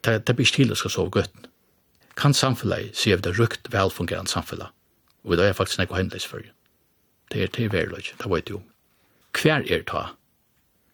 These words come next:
kristendommeren? Og jeg var svenkur til Gau Marietta,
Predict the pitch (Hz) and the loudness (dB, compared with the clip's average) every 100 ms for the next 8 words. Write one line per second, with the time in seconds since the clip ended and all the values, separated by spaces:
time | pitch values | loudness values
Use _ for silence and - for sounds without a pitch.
0 | _ - - - 85 - 95 92 _ _ | _ -4 -2 -2 -4 -6 -10 -16 _ _
1 | _ _ _ _ _ _ _ _ _ _ | _ _ _ _ _ _ _ _ _ _
2 | 95 82 80 90 - - 78 87 85 _ | 0 0 -2 -6 -4 -2 0 -2 -4 _
3 | 87 85 - - - 92 92 92 _ - | -10 -8 -10 -8 -8 -8 -10 -12 _ -20